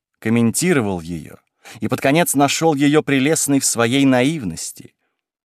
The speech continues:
«А под ним у меня другой, еще лучше». Это был крик сердца. Но господин де Мюсси оказался другого мнения.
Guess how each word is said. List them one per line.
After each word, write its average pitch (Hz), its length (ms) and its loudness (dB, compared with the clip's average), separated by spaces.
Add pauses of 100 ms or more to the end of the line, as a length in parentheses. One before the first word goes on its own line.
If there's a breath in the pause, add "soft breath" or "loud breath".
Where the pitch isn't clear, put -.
(220)
«А 98 140 -2
под 101 220 -2
ним 120 300 2
у 135 60 0
меня 107 280 2
другой, 107 460 -4
еще 98 380 -6
лучше». - 580 -4 (600)
Это 123 200 0
был 135 200 2
крик 151 500 0
сердца. - 680 -10 (1120)
Но 117 380 2
господин 113 720 -2
де 110 120 0
Мюсси 139 720 -2
оказался 120 600 -2
другого 104 460 -4
мнения. 110 520 -6